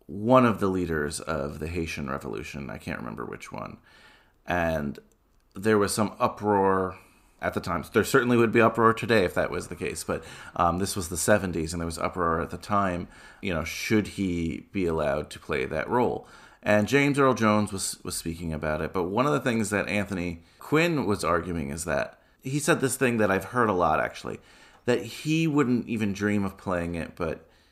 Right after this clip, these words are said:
he felt the most qualified and that there was not a black actor out there who could do justice to the part, which, uh,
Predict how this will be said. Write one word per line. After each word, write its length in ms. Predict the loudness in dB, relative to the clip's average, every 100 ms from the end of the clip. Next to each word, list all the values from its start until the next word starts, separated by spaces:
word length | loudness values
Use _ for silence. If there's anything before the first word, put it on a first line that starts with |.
| _
he 240 | -8 0 0
felt 300 | 4 2 2
the 140 | -2
most 360 | 0 -2 -4 -10
qualified 720 | 2 4 6 4 2 2 0
and 220 | -4 -4
that 340 | -4 -4 -6 -6
there 100 | -2
was 320 | 0 0 0
not 340 | 2 2 2
a 300 | -2 -2 -4 -10 -20 _ _ -4
black 340 | 4 6 6
actor 400 | 2 0 -4 -4 -2
out 260 | -2 -2
there 480 | -4 -2 -2 -6 -10 _ _ _ -14
who 260 | -2 -2
could 300 | 0 -2 -2 -8 -4
do 340 | 0 2 0
justice 680 | -4 -2 0 0 -2 -4 -4
to 180 | -6 -6
the 100 | -6
part, 380 | -6 -4 -4 -6 -18 4
which, 340 | 6 6 0 -8 -10 2
uh, 340 | 4 4 0